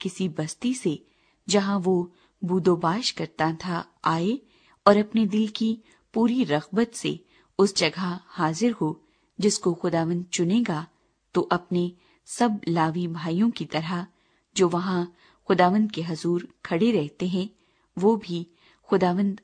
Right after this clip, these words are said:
अपने खुदा के नाम से खिदमत करे और उन सब को खाने को बराबर हिस्सा मिले, सिवा उस दाम के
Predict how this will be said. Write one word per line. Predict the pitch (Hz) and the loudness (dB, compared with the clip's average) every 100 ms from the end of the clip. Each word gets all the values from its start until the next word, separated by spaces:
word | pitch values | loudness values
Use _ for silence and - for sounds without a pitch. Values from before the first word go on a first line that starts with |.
| - | -6
अपने | 170 - 170 | -6 -2 -4
खुदा | 165 - 175 175 | -2 -4 -2 -2
के | 175 160 | -4 -4
नाम | 156 165 208 | -2 -2 -4
से | - 160 - _ _ _ - | -2 -4 -4 _ _ _ -4
खिदमत | 185 - 156 - | -4 -2 -6 -4
करे | 156 151 165 _ _ _ _ _ _ - | -4 -4 -6 _ _ _ _ _ _ 0
और | 165 160 - _ _ _ | 2 2 -4 _ _ _
उन | 185 185 | 0 2
सब | - 208 208 | 2 -2 -4
को | - | -6
खाने | 147 - 165 180 233 | -4 -4 0 2 0
को | 165 147 - _ _ - | 0 -6 -8 _ _ -2
बराबर | 175 175 180 175 170 - - | 2 2 0 0 -2 -4 -6
हिस्सा | 185 - 160 | -6 -4 -4
मिले, | 156 160 151 147 _ _ _ _ _ _ | -2 -2 -4 -6 _ _ _ _ _ _
सिवा | - 185 170 165 170 _ _ | -2 0 2 0 -4 _ _
उस | 175 170 - | -4 -2 -2
दाम | 175 185 269 | 0 0 0
के | 202 156 | 0 -2